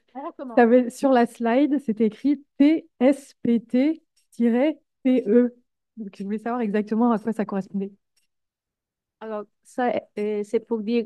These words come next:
Speaker 3: trouble de stress post-traumatique, post-crise d'épilepsie, c'est the certain symptôme. Euh, enfin, si une patiente peut vivre une crise comme étant psychotraumatisante, comme étant traumatique,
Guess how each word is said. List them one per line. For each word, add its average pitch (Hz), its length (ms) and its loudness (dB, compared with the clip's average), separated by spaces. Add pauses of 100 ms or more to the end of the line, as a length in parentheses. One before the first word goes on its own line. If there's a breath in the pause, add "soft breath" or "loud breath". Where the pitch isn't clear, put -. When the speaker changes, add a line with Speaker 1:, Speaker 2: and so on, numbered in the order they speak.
(140)
Speaker 3:
trouble 233 240 -4
de 226 80 4
stress 220 320 -4
post-traumatique, 214 880 -4
post-crise 220 540 -8
d'épilepsie, 214 760 -4
c'est 226 320 -6
the 202 140 -8
certain 226 380 -6
symptôme. 220 580 -4 (100)
Euh, 196 600 -2
enfin, 185 240 -10 (360)
si 254 360 -14
une 226 240 -10
patiente 233 520 -12 (280)
peut 220 100 2
vivre 247 380 -6 (500)
une 202 180 -2
crise 220 320 -6
comme 202 200 -8
étant 202 320 -10 (280)
psychotraumatisante, 190 920 -6
comme 180 180 -14
étant 170 240 -14 (140)
traumatique, 196 600 -4